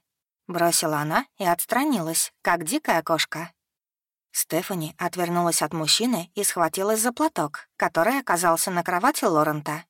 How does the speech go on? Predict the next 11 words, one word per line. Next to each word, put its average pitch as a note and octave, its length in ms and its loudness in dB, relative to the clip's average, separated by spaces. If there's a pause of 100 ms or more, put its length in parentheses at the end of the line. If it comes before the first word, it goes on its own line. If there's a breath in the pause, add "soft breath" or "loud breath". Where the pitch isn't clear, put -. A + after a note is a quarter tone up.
(100)
чтобы F#3 440 -2
накинуть A3 520 0
его. D3+ 300 -6 (440)
Щёки D#3+ 640 -2
раскраснелись F3+ 920 0
от E3+ 100 0
стыда. D#3 480 -2 (440)
Если F3+ 340 0
бы D#3+ 120 0
она E3 280 2
знала, D3+ 460 -4